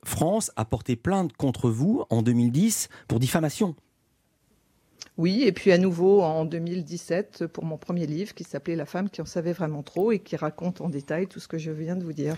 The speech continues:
Speaker 1: Vous avez été licenciée en février deux mille douze.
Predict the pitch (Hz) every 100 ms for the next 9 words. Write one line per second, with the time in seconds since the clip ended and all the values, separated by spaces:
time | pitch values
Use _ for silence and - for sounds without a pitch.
0 | - 110 107 104 101 110 107 - 104 -
1 | 95 117 98 104 107 107 98 92 104 101
2 | 95 98 143 196 214